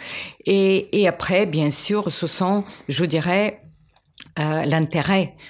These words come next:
de la Chine envers, euh, euh, les différents programmes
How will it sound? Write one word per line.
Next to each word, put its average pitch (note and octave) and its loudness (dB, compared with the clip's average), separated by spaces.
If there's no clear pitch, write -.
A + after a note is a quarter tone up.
de D#3 0
la D3+ 2
Chine F#3+ 0
envers, E3 0
euh, D3+ 0
euh, D3+ -2
les D#3 0
différents E3 0
programmes D#3+ 0